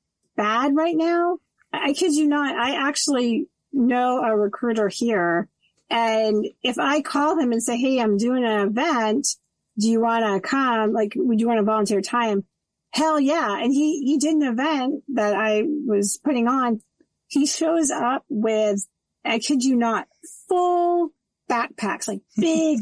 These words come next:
<laughs> big black, ba-, just stuffed with Army Guard stuff, like, just loaded. They had, like, two hundred dollars worth of stuff in there. And they're giving this day away like candy. And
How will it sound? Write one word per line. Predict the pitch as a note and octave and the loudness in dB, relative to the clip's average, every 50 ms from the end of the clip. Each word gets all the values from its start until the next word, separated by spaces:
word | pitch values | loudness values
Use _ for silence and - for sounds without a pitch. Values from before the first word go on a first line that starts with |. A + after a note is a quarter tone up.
| G#3+ | -4
<laughs> | G#3+ - | -6 -4
big | - C#4 B3 B3 B3 A#3+ A#3 G#3+ - A3+ G#3+ G3+ | -2 0 0 0 0 0 -2 -2 -2 -2 -2 0
black, | A3 G#3+ A3 A3 A3 - - - | 0 0 0 0 -2 -4 -6 -4
ba-, | - A#3 - - G3+ G#3+ C#4 - | -4 -4 -2 -2 -4 -4 -4 -2
just | - D4+ D4+ - - - - | 0 0 0 0 0 -2 -4
stuffed | - - - C4+ B3+ B3+ A3+ G#3 - _ - | -4 -4 -2 -2 0 0 0 -2 -4 _ -8
with | B3 A3 G3+ G3 F#3+ - _ _ _ - | -4 -2 -2 -2 -2 -6 _ _ _ -4
Army | - A3+ A#3 A#3 A#3 A3 F#3+ G3 F#3 - B3 G#3 | -2 0 2 2 2 0 0 -2 -2 -4 -4 -2
Guard | F#3+ - F#3+ F3+ G3+ F3+ - | 0 0 2 2 0 0 0
stuff, | - - D3+ E3 - | -2 -4 -4 -2 -2
like, | A3+ G#3 | -2 0
just | A3 B3 A3+ - - - - - | 0 0 -2 -2 -6 -6 -4 0
loaded. | G#3+ G#3+ G#3+ G#3+ G#3+ A#3 A#3+ A#3 G#3+ F#3+ E3+ F#3 G#3+ - _ _ - _ _ - | 2 2 4 4 2 2 2 2 0 0 -2 -4 -6 -8 _ _ -20 _ _ -8
They | D#5 B4+ A#4 F#4+ | -4 0 2 2
had, | E4+ | 2
like, | D#4 D#4+ C#4+ | 2 0 0
two | - - F#4 | 0 0 0
hundred | G4+ F4+ G4 | 2 2 2
dollars | G#4+ G#4+ G4 D#4 | 2 2 2 2
worth | E4 E4+ E4+ | 0 0 0
of | E4+ | 0
stuff | - - A#4 A#4 - - | -2 -2 -2 -2 -2 -2
in | B3 G#3 | 0 0
there. | G#3 G3+ F#3 F#3 G3+ - _ _ _ _ - | 0 0 0 -2 -4 -6 _ _ _ _ -4
And | E4+ D#4 F4+ | -2 0 2
they're | G#4 F4+ C#4 | 2 2 2
giving | D#4+ E4+ E4 E4 E4 | 2 0 2 2 2
this | E4+ - - | 0 0 -2
day | - E4 D#4+ D#4+ - - - | -2 -2 -2 -2 -4 -4 -4
away | F#4 C#4 C#4 D4 C#4+ C4+ | -2 0 0 0 2 2
like | C4+ A#3+ - C#4 - - | 0 0 -2 -4 -4 -4
candy. | - F4+ G4+ F#4 A#3+ F#3 D#3+ E3 G#3 G#3+ - _ _ _ _ _ _ _ - | -2 0 0 2 0 0 -2 -2 -4 -4 -8 _ _ _ _ _ _ _ -6
And | - C#4 C#4+ C#4 C#4 D4+ C#4+ | -2 0 0 0 0 0 -4